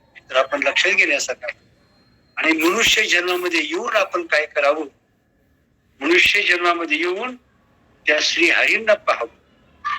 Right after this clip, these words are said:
मग श्रीहरींना एकदा आपण पाहिलं, श्रीहरीने एकदा,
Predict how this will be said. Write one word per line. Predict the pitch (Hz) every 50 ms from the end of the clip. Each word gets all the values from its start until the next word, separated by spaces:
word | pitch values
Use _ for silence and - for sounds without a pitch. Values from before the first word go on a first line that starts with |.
| - - _ _ _ _ -
मग | 135 139
श्रीहरींना | - - - 202 214 220 226 226 220 220 214 208
एकदा | 208 196 180 190
आपण | 180 180 - 185 175
पाहिलं, | 165 - - 156 160 165 165 165 160 151
श्रीहरीने | - - 151 156 151 143 147 143 143 143
एकदा, | 143 - - - 214 220